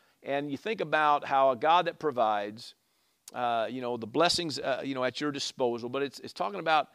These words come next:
making him your God. And what you're doing is you're, you're receiving, you're hearing, you're following. And that's really what it's about. So now you look at Psalms twenty-three on the light, in, uh, pardon me, in the light of what we've been talking about.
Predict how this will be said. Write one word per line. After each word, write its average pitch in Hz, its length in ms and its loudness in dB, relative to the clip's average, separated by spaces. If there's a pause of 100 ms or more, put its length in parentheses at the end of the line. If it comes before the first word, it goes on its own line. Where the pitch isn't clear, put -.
(260)
making 160 420 -2
him 156 280 -4
your 143 380 2
God. 117 340 4
And 123 120 -4 (120)
what 175 140 -2
you're 175 80 0
doing 202 200 -2
is 156 100 -4
you're, 147 200 0 (180)
you're 143 220 2
receiving, 208 680 -2 (260)
you're 120 160 -6
hearing, 208 600 6 (240)
you're 139 140 -2
following. 104 640 6
And 104 80 -10
that's 143 220 -4
really 185 200 0
what 156 140 4
it's 156 140 -6
about. 113 340 2 (120)
So - 140 -10
now 190 200 6
you 233 120 4
look 185 200 4
at 143 80 -4
Psalms 151 320 -2
twenty-three 139 760 -6
on 135 240 -4
the 123 80 -4
light, 147 300 6
in, 143 200 -4 (220)
uh, 143 60 -4
pardon 131 240 0
me, 117 120 -8
in 226 180 -2
the 180 100 4
light 127 360 2
of 123 140 -6
what 120 140 -4
we've 120 120 -8
been 131 140 -8
talking 185 320 0
about. 92 200 -6